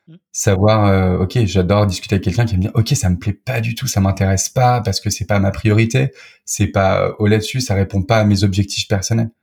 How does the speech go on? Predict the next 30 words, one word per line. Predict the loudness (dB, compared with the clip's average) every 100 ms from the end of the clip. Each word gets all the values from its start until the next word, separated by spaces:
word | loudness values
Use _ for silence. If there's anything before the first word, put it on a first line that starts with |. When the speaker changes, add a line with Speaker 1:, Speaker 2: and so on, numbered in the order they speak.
| _ _
Speaker 2:
Ok, | -2 0 2 2
donc | 0
c'est | -4 -4
quoi | -4
tes | -2 -2
objectifs ? | -2 -2 -4 -4 -10 -10 -20 -20 _
Creuser | -2 0 4 4
les | 4
sujets, | 2 0 2 2 0 -6
et | -6
ça, | 0 0
ça | 2 2
m'intéresse, | 2 2 0 0 -2 -6 -12 _ -14
Speaker 1:
Mm. | -2
Speaker 2:
parce | -2 0
que |
ça | 0 2
peut | 0
peut-être | 0 -2 0
avoir, | 0 2 2 2 2
euh, | 2 2 2 0
ce | 0
que | 0
je | 2
vais |
sortir, | 0 0 -4 -4
c'est | -2
pas | 0
un | 2 2
deal, | 2 -2